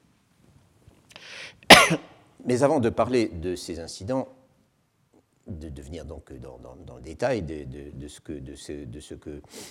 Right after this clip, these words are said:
de ce qu'explique Li Xiufang, je crois qu'il est, il sera utile et même nécessaire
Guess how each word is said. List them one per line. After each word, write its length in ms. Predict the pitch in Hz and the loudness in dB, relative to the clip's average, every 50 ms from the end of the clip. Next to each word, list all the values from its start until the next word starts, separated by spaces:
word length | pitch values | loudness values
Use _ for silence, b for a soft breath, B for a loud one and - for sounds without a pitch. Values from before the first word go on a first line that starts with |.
| B B | B B
de 140 | - 95 87 | -10 -10 -8
ce 100 | 80 - | -10 -10
qu'explique 420 | - 90 82 - - 90 82 - | -10 -10 -12 -10 -10 -12 -10 -10
Li 60 | - 82 | -10 -10
Xiufang, 400 | - - 95 92 - 127 135 113 | -8 -8 -8 -4 -2 -2 -2 -2
je 80 | 92 95 | -4 -4
crois 200 | 92 - 127 117 | -4 -4 -6 -6
qu'il 260 | - - 104 95 95 | -4 -6 -6 -4 -2
est, 180 | 98 92 90 B B B B B B B - | -2 -4 -4 B B B B B B B -12
il 120 | - 92 | -10 -10
sera 280 | 85 - - 101 95 98 | -8 -6 -6 -4 -2 -2
utile 440 | 95 90 87 - - 123 123 110 95 | -4 -4 -6 -6 -4 -4 -2 -2 -4
et 60 | 73 | -6
même 160 | 90 92 92 | -6 -6 -6
nécessaire 600 | 98 98 - - 90 80 - - 120 123 - - | -6 -8 -8 -8 -10 -8 -6 -4 -4 -4 -6 -8